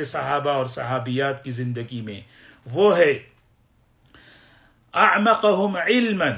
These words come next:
سبحان اللہ۔ اعمقہم علماً، علم کے اعتبار سے بڑے گہرے، جس بنیاد پر اللہ نے ان کو منتخب کیا۔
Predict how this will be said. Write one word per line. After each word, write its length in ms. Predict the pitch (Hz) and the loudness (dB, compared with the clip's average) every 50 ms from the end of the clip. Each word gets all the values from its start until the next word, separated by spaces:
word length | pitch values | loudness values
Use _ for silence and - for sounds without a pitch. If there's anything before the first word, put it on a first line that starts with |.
| 90 - - | -8 -14 -16
سبحان 360 | - - - 101 117 123 120 | -18 -18 -14 -10 -8 -8 -6
اللہ۔ 320 | 110 98 95 87 85 82 - - _ _ _ _ _ _ _ _ _ _ _ _ _ _ _ _ _ _ _ _ _ _ _ _ _ _ _ _ _ _ _ _ - | -6 -8 -10 -14 -16 -18 -20 -20 _ _ _ _ _ _ _ _ _ _ _ _ _ _ _ _ _ _ _ _ _ _ _ _ _ _ _ _ _ _ _ _ -2
اعمقہم 880 | - 185 214 180 170 185 196 202 196 - 190 185 165 156 175 175 160 147 127 | 2 4 4 4 4 2 0 0 0 2 2 2 2 2 0 -2 -2 0 2
علماً، 420 | 180 226 233 208 175 143 131 - - - - _ _ _ _ _ _ _ _ _ _ _ _ _ _ _ _ _ _ _ _ _ _ _ _ - | 2 2 2 2 0 -2 -6 -6 -8 -12 -18 _ _ _ _ _ _ _ _ _ _ _ _ _ _ _ _ _ _ _ _ _ _ _ _ -10
علم 440 | - 120 127 175 226 262 262 269 269 | -6 -2 0 2 4 4 2 2 0
کے 200 | - - 220 208 | 0 2 4 4
اعتبار 420 | 202 202 - 185 160 185 208 220 214 | 4 2 0 -2 0 2 2 2 0
سے 200 | - - 202 185 | 0 0 -2 -2
بڑے 300 | 156 180 180 185 185 156 | 0 0 0 0 0 -2
گہرے، 440 | 127 123 156 139 147 131 107 92 - - _ _ _ _ _ _ _ _ _ _ _ _ _ _ _ _ _ _ _ _ | -2 -2 -2 -2 -2 -4 -6 -8 -12 -16 _ _ _ _ _ _ _ _ _ _ _ _ _ _ _ _ _ _ _ _
جس 300 | 107 101 131 202 - 131 131 | -14 -6 -4 -2 -2 -2 -6
بنیاد 540 | 147 185 180 180 185 190 202 208 202 - - | -8 -8 -8 -4 -2 0 0 0 -2 -4 0
پر 120 | 214 220 208 - | 0 0 0 0
اللہ 380 | - 160 165 170 180 185 175 175 | -6 -8 -6 -2 0 2 2 2
نے 160 | 180 202 202 208 | 0 -2 -4 -4
ان 200 | - 180 185 190 | -4 -6 -10 -10
کو 200 | - - - 202 | -8 2 2 2
منتخب 640 | 196 160 170 165 151 - 170 156 - 185 175 - - | 2 2 -6 -8 -4 -4 -4 -2 -2 -4 -4 -4 -8
کیا۔ 240 | - 156 143 135 107 | -10 -6 -4 -4 -4